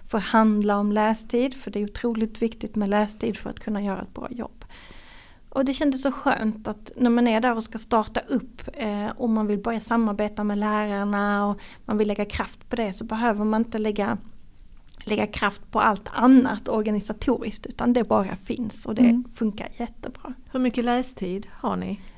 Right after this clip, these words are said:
Speaker 1: Eh, vi har fem timmar på en heltidstjänst i veckan.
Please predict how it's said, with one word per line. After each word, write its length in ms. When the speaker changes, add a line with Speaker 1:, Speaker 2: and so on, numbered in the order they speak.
Speaker 1:
Eh, 160
vi 100
har 220
fem 280
timmar 580
på 80
en 260
heltidstjänst 1200
i 140
veckan. 360